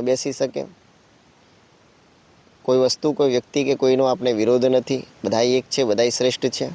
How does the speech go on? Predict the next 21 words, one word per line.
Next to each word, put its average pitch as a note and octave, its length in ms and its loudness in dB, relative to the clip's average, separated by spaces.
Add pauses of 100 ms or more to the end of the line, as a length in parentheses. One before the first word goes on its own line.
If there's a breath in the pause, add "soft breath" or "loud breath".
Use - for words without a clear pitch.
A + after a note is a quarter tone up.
(440)
પણ E3+ 220 0
પરંપરા F3 600 2
જે D#3 180 2
છે - 180 -12 (2000)
એ A2 80 -10
પરંપરા C3 520 0
જ C3 80 -2
રહેશે. C3+ 340 0
સનાતન A#2 540 0
ધર્મની D3 500 4 (200)
ગાદી B2 300 0
પર B2 160 0
બેસવા B2 320 0
માટે C3 200 0
સંપૂર્ણપણે C3 680 0
સનાતની A#2+ 560 0
હોવું, C3 300 0
હિન્દુ B2 280 0
હોવું C3 260 2
જરૂરી B2 440 2
છે - 160 -8